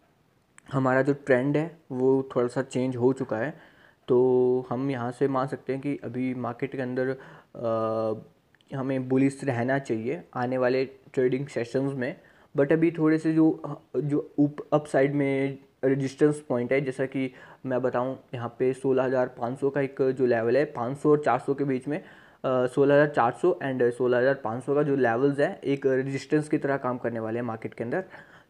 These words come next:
तो आप उन की पॉइंट्स पे ध्यान दे सकते हो, ठीक है।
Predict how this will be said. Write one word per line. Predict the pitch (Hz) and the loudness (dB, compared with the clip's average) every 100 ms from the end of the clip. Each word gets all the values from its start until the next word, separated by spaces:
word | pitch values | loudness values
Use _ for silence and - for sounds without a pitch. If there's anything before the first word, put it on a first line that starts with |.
| - | 0
तो | 156 - | 0 2
आप | 143 151 156 | 0 0 0
उन | 156 160 151 143 143 | 0 0 0 -2 0
की | 156 | 0
पॉइंट्स | 151 147 147 | 2 0 0
पे | - 156 | 0 0
ध्यान | 139 127 | 0 -2
दे | 135 139 | 0 0
सकते | 139 - 120 | -2 -4 -2
हो, | 160 - | -2 -4
ठीक | 127 190 | -4 -2
है। | 147 113 | -4 -6